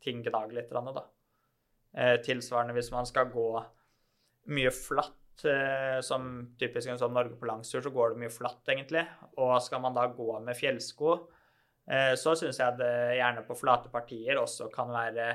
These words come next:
noen ganger greit, og kanskje bare knyte den her som drar foten tilbake i,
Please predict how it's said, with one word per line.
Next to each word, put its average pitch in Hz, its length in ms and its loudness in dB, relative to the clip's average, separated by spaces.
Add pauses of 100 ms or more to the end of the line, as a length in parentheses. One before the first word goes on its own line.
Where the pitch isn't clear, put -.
(280)
noen 135 260 0
ganger 123 260 -2
greit, 151 220 2
og - 100 -4
kanskje 131 300 0
bare 113 320 4
knyte 120 380 -12
den 117 180 2
her 110 140 -4
som 120 280 -6
drar 110 400 -2
foten 117 440 -14
tilbake 117 600 -2
i, 113 460 -12